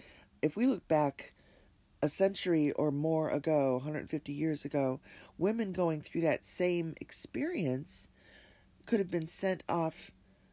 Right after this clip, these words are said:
and were sent off frequently to asylums, diagnosed with things like female hysteria or gynecological hysteria. Um, quite thankfully, research and medicine do move forward,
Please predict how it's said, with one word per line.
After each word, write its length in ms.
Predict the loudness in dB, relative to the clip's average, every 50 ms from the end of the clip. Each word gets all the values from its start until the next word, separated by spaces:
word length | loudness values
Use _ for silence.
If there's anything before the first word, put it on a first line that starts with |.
| _ -20 _ _ _
and 220 | -2 0 0 2
were 200 | 2 2 2 0
sent 300 | -2 0 0 0 0 0
off 220 | 0 -2 -2 -2 -2
frequently 500 | -4 -4 -4 -4 -4 -6 -2 -2 -2 -2
to 180 | 0 0 0
asylums, 760 | 0 0 -2 -4 -2 -2 -2 -2 -2 -4 -4 -6 -14 -20 -20 -20 -20 -20 -20 -20 -20 _ -2
diagnosed 540 | 2 2 2 2 0 0 -2 -2 -2 -4
with 120 | -6 -6 -4
things 340 | _ -6 -4 -4 -6 -6 -4
like 260 | -4 -4 -4 -6 _ -20 -20 -20 -20 -20 _ _
female 500 | -12 -10 -6 -4 -2 0 2 2 2 2
hysteria 840 | 0 0 -2 -2 -4 -2 -2 0 2 2 2 2 0 0 -2 -4 -4 -2
or 320 | 0 0 2 0 0 -4 -10 -18 -20 -20 _ -6
gynecological 1040 | -4 -4 -2 -4 -4 -6 -4 -2 0 2 2 0 0 -2 -6 -12 -6 -4 -2 0 0
hysteria. 680 | -2 -2 -4 -4 -2 -2 0 0 0 -2 -4 -6 -8 -10 -16 -20 -20 -20 -20 -20 -20 -20 _ -10 -6
Um, 280 | -4 -4 -4 -4 -6 -8 -16 _ -20 -20
quite 260 | -8 -4 -4 -4 -2 0
thankfully, 480 | 0 0 0 0 -4 -2 0 0 0
research 440 | 0 -2 -4 -2 -2 -4 -4 -4 -6
and 100 | -6 -2
medicine 540 | 0 0 -2 -2 -4 -8 -8 -8 -8 -10 -12 -16 -20 -20 -20 -20 _ -4
do 220 | -2 0 0 2
move 300 | 2 2 2 2 0 0
forward, 580 | -4 -2 2 4 4 4 4 4 4 2 2